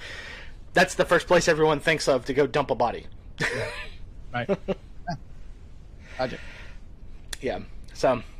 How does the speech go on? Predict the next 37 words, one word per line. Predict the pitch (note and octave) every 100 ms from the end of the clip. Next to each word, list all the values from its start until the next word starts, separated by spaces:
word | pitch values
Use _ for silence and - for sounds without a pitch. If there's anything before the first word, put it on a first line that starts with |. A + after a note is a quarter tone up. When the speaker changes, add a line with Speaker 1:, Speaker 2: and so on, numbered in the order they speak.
| - C#3+
Speaker 1:
but, | D#3 D3+
uh, | D#3 D3 C#3+
yeah, | E3 D#3+
lawyering | C#3 F#3+ A3+ F#3+ F3 E3+ -
is, | - C#3+ C#3 B2+
uh, | C3 A#2+ F#2
kinda | F#3+ E3+
one | C#3+
of | C#3+
those | B2+ B2+ -
professions | - - A2+ - A2+ A2
that | A#2+ A2 C3+
y-, | C3 -
it's, | C3 -
it's | - A#2+ A2 A2+
necessary, | A2+ C3+ B2+ - B2 B2 - - - - - -
but | D3 B2+
you | C3+
don't | D#3 E3 C#3+
ever | C#3+ C#3+
wanna | B2 B2+
actually | A2 A#2+ A#2+ - B2+ A2+
be | A2 A#2 A2+ G#2+
in | A2+
that | G#2+ -
courtroom. | A#2+ G2 A2+ A2+ - - -
You | C3+
know | B2
what |
I | A#2
mean? | A2+ A2+ - - - - -
It's | C3+
like, | D3 B2 -
it's | - D#3
like, | D#3 C#3
ah, | C#3 C3 - - - - - -
I, | C3 D3 F3+